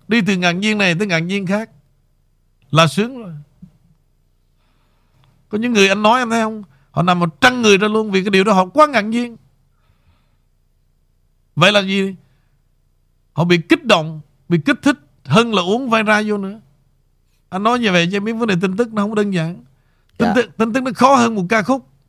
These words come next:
Speaker 1: Em, em luyện một bài nhạc dễ vô cùng, Henry. Lý do, melody nó có sẵn, ca sĩ hát nháp sẵn luôn. Mở karaoke lên, em cứ em follow up. Vì nó có giai điệu, vì thơ mà, thơ là nhạc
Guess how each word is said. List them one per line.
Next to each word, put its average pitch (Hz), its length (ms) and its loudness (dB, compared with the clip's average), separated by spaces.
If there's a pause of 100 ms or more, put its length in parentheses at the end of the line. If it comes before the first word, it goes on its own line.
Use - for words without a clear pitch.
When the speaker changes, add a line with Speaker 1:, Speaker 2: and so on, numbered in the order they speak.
(1500)
Speaker 1:
Em, 220 180 -2
em 226 200 -4
luyện 196 240 4
một 202 80 -2
bài 196 160 0
nhạc 175 220 2 (100)
dễ 185 260 4
vô 247 240 2
cùng, 196 180 0
Henry. 196 340 -2 (600)
Lý 226 160 2
do, 220 300 0 (920)
melody 220 400 2
nó 226 100 -2
có 233 140 0
sẵn, 196 360 -2 (1200)
ca 226 140 4
sĩ 185 220 0
hát 220 180 2
nháp 247 280 0
sẵn 196 200 0
luôn. 220 320 -2 (500)
Mở 185 260 4
karaoke 220 360 2
lên, 214 200 0
em 196 200 -4
cứ 233 120 -2
em 208 100 0
follow 196 400 2
up. 226 80 -12 (960)
Vì 165 100 0
nó 202 80 0
có 254 80 -2
giai 240 200 2
điệu, 175 480 2
vì 170 140 0
thơ 240 300 4
mà, 208 200 -2
thơ 220 200 2
là 226 80 0
nhạc 180 220 2